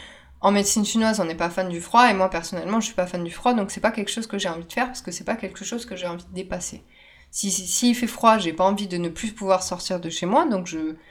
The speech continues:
veux quand même pouvoir supporter le froid en étant bien habillée. Et sinon, je ferai en sorte de remonter mon yang, par exemple, parce que si tu as un mauvais yang, tu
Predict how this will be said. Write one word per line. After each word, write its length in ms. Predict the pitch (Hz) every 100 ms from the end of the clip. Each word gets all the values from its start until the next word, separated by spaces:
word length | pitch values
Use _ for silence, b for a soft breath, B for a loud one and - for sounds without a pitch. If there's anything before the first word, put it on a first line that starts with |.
| B B -
veux 200 | 190 240
quand 120 | 220
même 180 | 220 214
pouvoir 260 | 185 175
supporter 480 | 175 - - 180 196
le 100 | 175
froid 440 | 170 - 202 208 -
en 140 | 165
étant 240 | 143 170
bien 240 | 170 160 151
habillée. 440 | 151 156 214 349 - b b b -
Et 40 |
sinon, 320 | 175 190 190
je 100 | 185
ferai 220 | 170 - 175
en 80 |
sorte 280 | 170 190 175
de 60 | 170
remonter 400 | 165 165 165 170
mon 140 | 160
yang, 400 | 160 214 294 226 -
par 140 | 185
exemple, 420 | 170 170 233 285 - - _ _
parce 160 | 175 -
que 100 | 175
si 220 | - 180
tu 180 | - 185
as 80 |
un 140 | 165 170
mauvais 300 | 175 180 175
yang, 320 | 180 180 170
tu 200 | - -